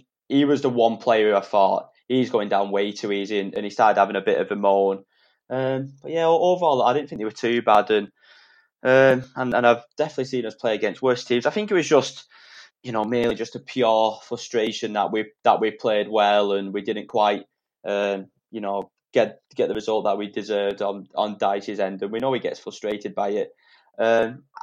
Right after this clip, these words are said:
I agree in what Robbie says about Barnes. I think he's very, very clever, if we can put it that way, at winning fouls, but I don't think we're the kings at going down. I don't think we dive and throw ourselves on the floor and in terms of looking to win penalties and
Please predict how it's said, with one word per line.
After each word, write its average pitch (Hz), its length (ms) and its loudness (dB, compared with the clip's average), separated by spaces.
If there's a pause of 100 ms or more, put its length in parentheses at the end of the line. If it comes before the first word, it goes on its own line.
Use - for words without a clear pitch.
(160)
I 165 140 8
agree 190 360 2
in 196 140 2
what 165 200 -2
Robbie 135 240 4
says 127 220 -2
about 117 380 2
Barnes. 147 440 4
I 143 40 -6
think 127 260 -4 (140)
he's 127 280 -2
very, 123 540 0
very 113 400 -2 (320)
clever, 131 600 -2
if 123 100 -12
we 120 80 -8
can 110 160 -10
put 113 160 -2
it 98 60 -4
that 107 180 0
way, 107 240 -2
at 101 140 -4
winning 104 240 -4
fouls, 107 500 0
but 107 200 -2 (520)
I 135 100 6
don't 151 160 4
think 123 120 -6
we're 90 80 -6
the 104 60 -6
kings 104 320 -10
at 104 80 -6
going 101 240 -4
down. 104 440 2
I 110 140 2
don't 127 220 2
think - 120 -10
we 101 100 -8
dive 104 360 0
and 98 100 -12
throw 104 260 -2
ourselves 101 380 -4
on 98 80 -8
the 98 60 -12
floor 101 540 -2
and 95 120 -8 (600)
in 110 100 -8
terms 101 240 -6
of 107 80 -6
looking 104 260 -6
to 117 120 -10
win 101 160 -2
penalties 98 380 -4
and 92 100 -14